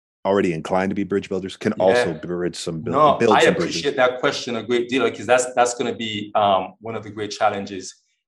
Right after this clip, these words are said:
Speaker 2: here at
Speaker 1: <laughs>
Speaker 2: M P M. It's, um, it's both this sort of, uh, internal engagement and, and external, um, engagement. I, you know, everything I've said to you so far essentially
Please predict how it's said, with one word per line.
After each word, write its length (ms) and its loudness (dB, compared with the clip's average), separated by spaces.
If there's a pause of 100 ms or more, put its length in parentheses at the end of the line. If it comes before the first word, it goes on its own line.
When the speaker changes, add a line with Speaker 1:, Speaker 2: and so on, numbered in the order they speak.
(100)
Speaker 2:
here 180 2
at 140 4
Speaker 1:
<laughs> 240 0
Speaker 2:
M 80 2
P 60 -6
M. 360 4 (100)
It's, 340 -10
um, 340 2
it's 200 -6
both 460 -2
this 140 -6
sort 240 -2
of, 260 -4 (920)
uh, 280 2 (120)
internal 960 -2
engagement 800 -6
and, 320 -4
and 80 -6
external, 640 -4 (460)
um, 220 0
engagement. 640 -8 (220)
I, 520 4 (880)
you 80 -6
know, 140 -2 (120)
everything 280 2
I've 100 2
said 220 -4
to 100 -10
you 140 -6
so 200 -10
far 300 2
essentially 540 -6